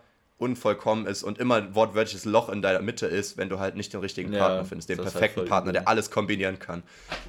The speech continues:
Speaker 1: Und das finde ich halt ein krasses Bild. Und er meinte halt auch so, es heißt, es ist halt einfach nicht so. Also man kann dieses Bild halt auch finishen, ohne den perfekten Partner zu finden. Du
Speaker 2: Ja.
Speaker 1: kannst halt auch, ähm,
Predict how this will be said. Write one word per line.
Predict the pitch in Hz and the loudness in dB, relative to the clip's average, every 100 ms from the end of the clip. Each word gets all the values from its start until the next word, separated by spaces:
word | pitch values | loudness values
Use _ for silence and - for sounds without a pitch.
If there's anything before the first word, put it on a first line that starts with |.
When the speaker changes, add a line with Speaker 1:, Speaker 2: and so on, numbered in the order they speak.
| - | 0
Speaker 1:
Und | 110 104 - - | 0 0 -2 -2
das | 113 | -2
finde | - 135 | -2 -2
ich | 131 | 0
halt | - | -2
ein | |
krasses | 110 - 110 104 | -4 -6 -4 -6
Bild. | - 110 95 | -2 -2 0
Und | 95 | -2
er | |
meinte | 101 120 139 | 0 0 0
halt | 123 | -4
auch | - | -2
so, | 117 117 113 - - | -2 -4 -8 -14 -12
es | - | -2
heißt, | 113 120 - | 0 0 -2
es | 113 | -6
ist | 127 | -4
halt | 151 131 | -2 2
einfach | 117 120 - _ | 0 0 -6 _
nicht | 101 135 170 | -6 -4 -4
so. | 98 87 85 - _ | -2 -2 -2 -10 _
Also | 104 110 | -2 0
man | 107 | -2
kann | - 131 131 | 0 0 0
dieses | 110 110 | -4 -8
Bild | - 110 110 | -4 -2 0
halt | 107 92 | 0 -2
auch | 98 | -4
finishen, | - 120 113 - 113 110 - _ | -4 -4 -2 -4 -6 -10 -14 _
ohne | 113 110 | 0 0
den | 98 | -2
perfekten | 98 - 107 - | -6 -6 -6 -8
Partner | 95 117 127 95 | -2 0 0 -4
zu | - | -10
finden. | 87 - 82 92 87 - | -8 -8 -8 -10 -12 -12
Du | |
Speaker 2:
Ja. | 101 92 | -8 -2
Speaker 1:
kannst | 107 - | -2 0
halt | 123 | -2
auch, | - 107 - _ _ _ - | 2 2 0 _ _ _ -4
ähm, | 98 98 98 95 92 | -2 0 -2 -4 -8